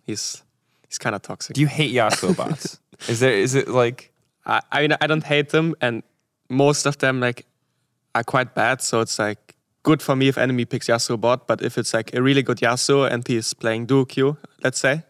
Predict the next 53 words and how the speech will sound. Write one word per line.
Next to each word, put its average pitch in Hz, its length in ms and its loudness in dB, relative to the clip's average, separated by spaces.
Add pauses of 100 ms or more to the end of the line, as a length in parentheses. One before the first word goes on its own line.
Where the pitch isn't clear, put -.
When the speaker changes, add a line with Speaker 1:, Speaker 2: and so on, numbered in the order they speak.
Speaker 1:
and 113 120 -4
Speaker 2:
Yeah. 107 140 0
Speaker 1:
I 113 120 0
don't 120 160 -4
have 117 160 -6
a 107 180 -4
main 113 220 -2
support 127 580 -2
and 113 160 -10
he's 120 160 -4
just - 160 -6
getting 117 220 -4
fed 117 240 -2
off 113 180 -6
my 110 220 -4
support, 120 500 -4 (140)
then 110 380 -10
it's, - 200 -6
like, 104 280 -6 (480)
r-, - 80 -18 (120)
really 139 400 2
unplayable 131 500 0
because 120 360 -2
this 127 160 -2
champ 117 340 -2
snowballs 113 720 -4
really, 123 240 2
really 110 200 -4
hard. 107 340 -6
But 117 120 0
you 131 60 2
have 135 120 2
to 135 60 -2
be 123 100 0
really 127 160 2
good 127 180 0
at 104 80 -2
it, 101 160 -10
so 101 420 -10 (720)
it's, - 180 -4
like, 104 380 -4 (640)
it's, 123 320 -2
it's 135 160 -2
kinda, 151 260 2
like, 104 300 -4 (380)
balanced, 120 360 0
I 104 40 -8
guess, 104 180 -8
like, 104 120 -8
high 120 180 0
skill, 113 300 -6
high 123 120 -2
reward 107 420 -4